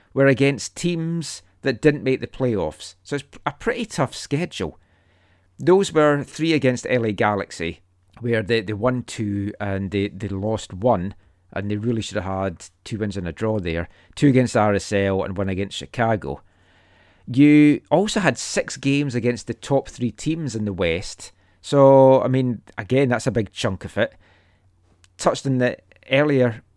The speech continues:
we didn't get to play the likes of Minnesota and Colorado and Dallas and, and take points off that. So, I mean, there's certainly arguments that, that you can make, Zach, a-, about all of that. But, I mean, ultimately,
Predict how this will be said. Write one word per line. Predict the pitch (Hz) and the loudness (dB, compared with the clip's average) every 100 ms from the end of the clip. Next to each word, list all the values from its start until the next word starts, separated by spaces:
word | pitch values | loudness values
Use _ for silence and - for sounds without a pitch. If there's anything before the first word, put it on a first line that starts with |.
| _ | _
we | 139 | -6
didn't | 135 151 151 | 0 2 2
get | 143 - | 0 0
to | 139 | -8
play | - 135 135 | -2 0 2
the | 120 | 2
likes | 120 127 - | 2 0 -4
of | 104 | -4
Minnesota | 123 123 - 139 143 123 | -2 -2 -2 -2 0 0
and | 113 104 | -2 -4
Colorado | - 131 120 117 120 123 117 | -2 0 2 2 2 0 -2
and | 110 104 | -2 -4
Dallas | 120 127 135 117 | -6 -2 -2 -2
and, | 117 - | -6 -8
and | 110 | -10
take | - 127 - | -6 -8 -2
points | 131 123 - - | -2 0 -4 -8
off | 123 110 | -6 -6
that. | 113 147 147 - - - _ | -6 -4 -4 -8 -16 -20 _
So, | - 160 | -4 -2
I | |
mean, | 185 175 | 0 -2
there's | 147 175 | -2 -4
certainly | - 208 233 180 165 147 | -2 0 0 0 0 2
arguments | 123 131 120 117 120 - - | 2 2 0 -2 -4 -6 -14
that, | 104 - 113 | -14 -14 -2
that | 135 - | -2 0
you | 131 | -4
can | 127 104 | -6 -4
make, | 120 160 - - - | -2 -2 -4 -18 -18
Zach, | - 110 95 - | -6 -6 -6 -6
a-, | 104 - | -6 -4
about | 107 131 156 | -2 0 0
all | 127 120 110 | 0 0 0
of | - | 0
that. | 131 131 101 - _ _ _ | 0 2 0 -2 _ _ _
But, | - | 0
I | 143 | 2
mean, | 151 | 4
ultimately, | 175 202 - 127 120 101 110 123 | 4 2 2 2 2 0 -2 -2